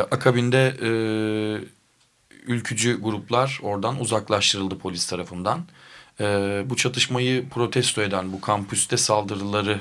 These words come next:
ya da protesto, e, etmek amacıyla, e, sol tandanslı öğrenci grupları, e, sloganlarla eyleme başladılar. Fakat polis buna müdahale etti bu sefer.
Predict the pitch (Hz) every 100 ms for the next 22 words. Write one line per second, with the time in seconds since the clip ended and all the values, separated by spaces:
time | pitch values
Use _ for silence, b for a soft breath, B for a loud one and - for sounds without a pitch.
0 | - 98 90 90 73 - 104 92 98 95
1 | - 95 92 - - - 95 104 98 98
2 | - 95 92 101 104 139 B B B B
3 | B 101 101 95 - 131 123 104 98 95
4 | - 98 101 95 92 90 95 92 101 101
5 | 127 131 B B B B 98 98 95 95
6 | 95 95 95 98 107 - - - _ -
7 | 143 - _ _ _ _ _ - - 120
8 | 117 113 110 107 131 117 113 117 101 92
9 | 98 113 135 135 135 135 123 120 120 117
10 | 104 95 90 87 - - - 90 117 139
11 | -